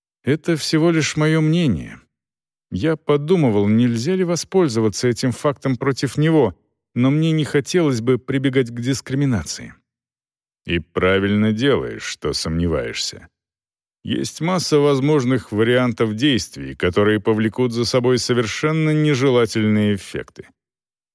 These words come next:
Видишь ли, Гэри, я ведь не боюсь оставить свой пост, если будет найден подходящий последователь,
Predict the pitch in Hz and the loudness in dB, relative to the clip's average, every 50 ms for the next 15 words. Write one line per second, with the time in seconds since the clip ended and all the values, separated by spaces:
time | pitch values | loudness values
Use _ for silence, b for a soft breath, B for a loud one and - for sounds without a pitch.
0 | _ _ _ _ - - 107 - - 87 - 120 104 - - 95 87 87 82 82 | _ _ _ _ -10 -6 -4 -4 -4 -2 -4 -4 -4 -4 -4 -2 -2 -2 0 -2
1 | 85 73 69 123 110 - - - 71 - - 85 101 117 127 131 127 107 - - | -2 -2 -2 -4 -8 -14 -18 -18 -18 -10 -4 -2 0 0 0 -2 -4 -6 -6 -4
2 | - 113 110 110 117 120 143 170 135 - - 92 82 - - - 107 101 104 98 | -2 0 2 2 2 2 2 0 -4 -4 -2 -4 -4 -4 -2 -2 0 0 0 0
3 | - - 110 113 117 120 110 - - - 123 104 - - - 92 95 92 - - | -2 -2 0 2 2 0 0 0 0 0 0 0 -2 -4 -4 -4 -2 -2 -2 -2
4 | 107 107 101 107 127 123 120 113 - 120 117 113 113 117 110 123 127 131 120 - | -2 0 0 0 0 0 0 -2 0 2 2 2 2 0 0 -2 -2 -2 -4 -6
5 | - - - - 107 92 95 95 - - - 104 98 - - 110 - - 147 156 | -8 -8 -4 -4 -2 -2 -2 -2 -2 -4 -6 -6 -4 -2 -2 -2 -4 -4 -4 -4
6 | 143 - - - - - 131 131 - | -2 -2 -4 -6 -8 -12 -12 -14 -16